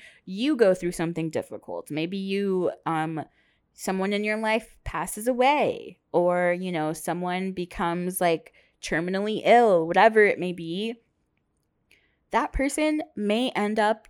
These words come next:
kind of, like, returning the favor. You know, the karma is gonna come back to you. It's like, "Oh, wow, like, Natalie was just so empathetic and so kind and understanding when I was going through a divorce. Like, she really helped me, like,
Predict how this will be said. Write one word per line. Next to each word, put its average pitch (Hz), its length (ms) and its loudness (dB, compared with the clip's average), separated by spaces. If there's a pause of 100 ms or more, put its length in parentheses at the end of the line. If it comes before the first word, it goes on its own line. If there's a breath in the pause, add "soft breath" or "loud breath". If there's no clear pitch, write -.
(100)
kind 226 200 -4
of, 247 80 -2
like, 233 200 0
returning 240 460 0
the 247 80 -2
favor. 196 640 2
You 208 100 -4
know, 214 140 0
the 214 100 0
karma 262 300 0
is 269 80 0
gonna 254 180 2
come 247 220 -4
back 214 320 0
to - 120 -8
you. 123 280 0
It's - 120 -12
like, - 220 -8
"Oh, 285 140 4
wow, 220 420 4
like, 180 400 -6 (300 loud breath)
Natalie 196 520 -2
was 208 280 0
just - 320 -6
so 254 180 4
empathetic 160 580 -2
and 165 160 -6
so 220 300 0
kind 196 460 -2
and 175 100 -6
understanding 175 960 -4 (320 loud breath)
when 175 400 0
I 175 180 2
was 247 160 -2
going 185 300 0
through 170 240 -2
a 170 80 0
divorce. 156 540 -4
Like, 135 120 -6
she - 160 -10
really 175 380 -2
helped 180 340 -6
me, 170 220 -6
like, 160 220 -8